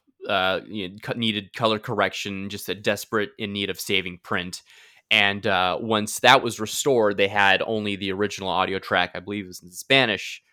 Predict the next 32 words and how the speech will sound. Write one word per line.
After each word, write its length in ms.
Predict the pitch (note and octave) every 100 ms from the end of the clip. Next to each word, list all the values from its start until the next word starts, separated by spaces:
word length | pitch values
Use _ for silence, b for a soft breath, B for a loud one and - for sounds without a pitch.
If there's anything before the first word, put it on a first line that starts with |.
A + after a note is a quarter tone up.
| _ _ _ -
um, 420 | E2+ F2 E2+ E2 -
or, 260 | F#2 F2+
or 220 | E2+ F#2
in 100 | F2+ F2
another 300 | G2 F#2+ F#2
language. 580 | G2 F#2+ F#2 F#2 F2+ -
Uh, 140 | F#2 F#2
so 220 | - G2+
all 100 | G#2+
they 80 | G#2
had 160 | F#2+
to 60 | F#2+
do 240 | F#2+ G2+
was 140 | G2 F#2+
just 200 | G#2 -
get 200 | G2 -
the, 220 | G2 G2
uh, 160 | F#2 -
original 420 | A2 A#2 G#2 G2+
actors 560 | G2 G2+ - E2 - -
to 120 | -
come 200 | A#2 G#2
in 80 | G2+
and 120 | F#2
redub 400 | G2 A2 G#2+ G2 -
all 180 | A2 G#2
of 60 |
their 140 | G2 F#2+
lines 320 | F#2+ F#2+ F#2
in 60 | F2+
the 80 |
film. 420 | F2 A2 G2 F#2